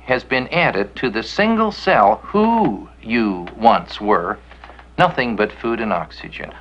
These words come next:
All you've done since then is grown up. This is what's left after the typical so-called safe legal suction abortion.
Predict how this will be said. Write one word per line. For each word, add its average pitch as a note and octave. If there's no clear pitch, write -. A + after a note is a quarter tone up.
All G#3+
you've E3
done A#2
since A#2
then F#2+
is G2
grown F#2
up. D#2+
This D#3+
is F3
what's D3+
left G#2+
after G#2
the G#2
typical F3
so-called C#3
safe -
legal A2+
suction G#2+
abortion. F#2